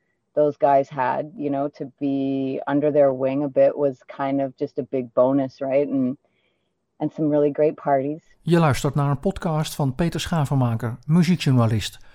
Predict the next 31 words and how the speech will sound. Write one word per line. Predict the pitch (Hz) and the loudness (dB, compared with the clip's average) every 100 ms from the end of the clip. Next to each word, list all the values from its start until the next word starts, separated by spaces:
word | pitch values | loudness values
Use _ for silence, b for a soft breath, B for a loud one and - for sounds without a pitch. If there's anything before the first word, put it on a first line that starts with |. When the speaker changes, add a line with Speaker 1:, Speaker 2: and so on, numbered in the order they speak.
| b b b | b b b
Speaker 2:
In | 160 | -4
gesprek | 135 - 160 156 | -4 -2 -2 0
met | 143 143 - - | 0 0 -4 -6
de | 131 131 | -6 -4
Canadese | 170 165 151 139 147 156 | -2 0 2 0 0 2
indiezangeres | 170 160 131 120 123 139 - - 127 | 4 4 4 2 2 0 -2 -6 0
Jean. | 143 185 156 117 98 - | 4 6 6 6 2 -2
In | 165 | -2
tweeduizend | 175 180 160 160 185 | 2 2 4 2 -2
achttien | - 156 123 | -2 -2 -2
verscheen | 143 - 160 | -2 0 0
je | 165 | 2
album | 170 160 156 123 | 0 2 2 2
Gift | 190 185 - | 0 0 -2
Shop, | - 127 - | -2 -2 0
waarbij | 151 156 170 | -2 0 0
je | 170 170 | 0 -2
voor | - 160 | -2 -4
het | 160 | -2
eerst | 190 202 - | -2 -2 -2
samenwerkt | 202 175 147 139 156 - | -2 0 0 0 -2 -2
met | 147 139 | -4 -4
Ian | 202 190 165 | 0 2 2
Blurton, | 151 185 180 160 117 98 - _ _ b b b b | 2 2 0 0 0 -2 -8 _ _ b b b b
ook | 165 | -4
de | 175 | -4
producer | 139 120 117 156 | -2 -4 -4 -4
van | 165 | -2
je | 160 | 0
huidige | 143 170 180 - | 0 0 0 -2
album. | - 131 127 120 98 | -2 -2 2 2 0